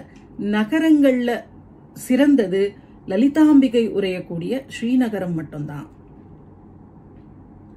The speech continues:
எப்படி நகரங்கள்ல ஸ்ரீநகரம் சிறந்ததோ, எல்லா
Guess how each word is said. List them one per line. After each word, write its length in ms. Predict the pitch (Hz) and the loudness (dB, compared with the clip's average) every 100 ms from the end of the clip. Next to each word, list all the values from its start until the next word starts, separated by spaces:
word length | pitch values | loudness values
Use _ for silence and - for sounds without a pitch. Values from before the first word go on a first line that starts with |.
| - - - - - - - | -20 -20 -20 -20 -20 -10 -2
எப்படி 320 | 254 - 381 | -2 0 4
நகரங்கள்ல 720 | 285 220 311 349 330 294 277 277 302 | 4 4 2 0 2 2 2 -2 -4
ஸ்ரீநகரம் 640 | - 269 302 269 247 247 233 | -2 0 2 2 2 -2 -2
சிறந்ததோ, 520 | 202 185 180 170 170 240 - - - - - - - - - - - - 214 | -2 -2 -2 -2 -2 -4 -6 -20 -20 -20 -20 -20 -20 -20 -20 -20 -20 -6 2
எல்லா 280 | 247 302 370 | 2 4 2